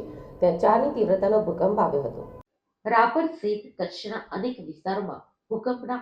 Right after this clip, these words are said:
આંચકા અનુભવાયા છે. ત્યારે લોકોમાં ભારે ડરનો માહોલ જોવા મળી રહ્યો છે અને લોકો પોતાના ઘરની બહાર નીકળી ગયા છે. ઉલ્લેખનીય છે કે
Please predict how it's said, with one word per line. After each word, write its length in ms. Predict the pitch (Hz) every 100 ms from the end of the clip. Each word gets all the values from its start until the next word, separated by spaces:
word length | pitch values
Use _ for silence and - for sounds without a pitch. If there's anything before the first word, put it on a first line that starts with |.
| -
આંચકા 380 | 170 - - 180
અનુભવાયા 600 | 151 151 - 147 131 120
છે. 160 | - - _ _ _ _ _ _ -
ત્યારે 200 | 151 180
લોકોમાં 580 | 180 220 190 160 - -
ભારે 340 | 180 220 247
ડરનો 420 | - 175 175 220
માહોલ 360 | 190 143 175 -
જોવા 280 | 139 139 156
મળી 200 | 175 147
રહ્યો 180 | 135
છે 240 | 131 - 190 226 - _ -
અને 140 | 196 208
લોકો 320 | 220 233 247 -
પોતાના 400 | - 156 143 135
ઘરની 320 | 190 190 254
બહાર 320 | - 143 156 190
નીકળી 260 | 190 151 147
ગયા 240 | 135 127
છે. 160 | - - _ _ _ _ _ _ _ _
ઉલ્લેખનીય 440 | - 311 320 339 -
છે 100 |
કે 100 | 302